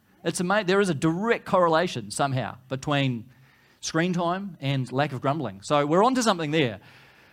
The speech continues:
But there is, I mean, there's a fair amount of grumbling, I think, in our household, grumbling around dinner time and bedtime and screen time and, you know, all, all the rest of it. So I feel like I'm really bringing something to the message this morning, first-hand experience to go on, you know.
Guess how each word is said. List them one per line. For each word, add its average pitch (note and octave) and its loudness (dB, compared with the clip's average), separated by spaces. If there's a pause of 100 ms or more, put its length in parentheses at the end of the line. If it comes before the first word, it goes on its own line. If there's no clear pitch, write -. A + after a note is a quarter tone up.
But G3 4
there A#3 6
is, G3+ 6
I D#3+ -2
mean, G3+ 2
there's A3+ 2
a A3 2
fair B3+ -2
amount A#3+ 2
of F#3+ -4
grumbling, F3 2
I F#3 -2
think, F#3+ -6
in E3+ -4
our D#3 2
household, F3+ 0
grumbling E3+ 0
around D#3+ -2
dinner D#3 -2
time D#3+ -8
and A#2 -10 (320)
bedtime D3 -4
and G#2 -12
screen D3 -4
time C3 -2
and, G2 -10
you B2 -10
know, F#2+ -12
all, F#3+ -2
all G#3 2
the D#3 2
rest D3 -2
of A#2+ -10
it. G2+ -14 (220)
So G3 0
I F3+ 0
feel A3 -2
like G#3 0
I'm F3 -4
really E3+ 0
bringing C#3 -6
something B2+ -8
to A#2+ -14
the A#2+ -10
message A2+ -12
this - -12
morning, A2+ -10
first-hand D#3+ 0
experience A#2+ -10
to C3+ -12
go B2 -8
on, G2+ -14
you A#2 -18
know. C#3+ -16